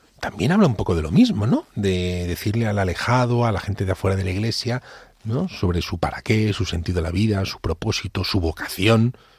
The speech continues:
¿no? Aunque tampoco puedes hablar un poco en esos términos porque es un término que está en nuestra orilla, no está en la suya, ¿no? Eh, encuentra un para qué. Y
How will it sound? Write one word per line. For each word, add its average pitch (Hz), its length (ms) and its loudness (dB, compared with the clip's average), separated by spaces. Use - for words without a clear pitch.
¿no? 90 120 -12
Aunque 110 200 -6
tampoco - 320 -12
puedes 82 220 -4
hablar 82 200 0
un 80 120 -2
poco 87 260 -6
en 90 80 -6
esos 80 180 -4
términos 90 320 -2
porque 90 160 -2
es 80 60 0
un 80 100 -2
término 92 460 2
que - 80 -6
está - 160 0
en 90 120 4
nuestra 90 380 2
orilla, 120 300 6
no 87 80 2
está 87 180 -2
en 82 80 2
la 78 100 0
suya, 85 420 2
¿no? 147 120 -2
Eh, 82 340 0
encuentra 127 540 2
un 120 140 2
para - 240 -6
qué. - 200 -18
Y 185 180 6